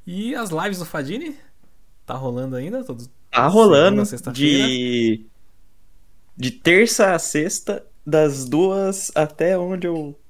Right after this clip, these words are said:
Speaker 2: quiser ir.
Speaker 1: Olha aí, aí sim, aí sim. É twitch ponto T V barra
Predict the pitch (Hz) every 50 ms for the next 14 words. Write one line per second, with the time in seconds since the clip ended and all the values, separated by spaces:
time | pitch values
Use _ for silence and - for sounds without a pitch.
0 | - - - - - - 135 123 120 127 123 113 - - - - - - 104 110
1 | - 240 202 185 381 349 - - - - - 170 170 202 254 - - - - 117
2 | 113 123 123 101 101 101 - - - - - 120 156 196 - - - - 98 98
3 | 101 208 - - - - - - - - - - - - - - - - - -
4 | - - - - - - - - - - - - - - - - - - - -
5 | - - 170 180 160 - - 160 151 147 - 123 131 139 131 131 131 147 151 147
6 | 147 143 127 110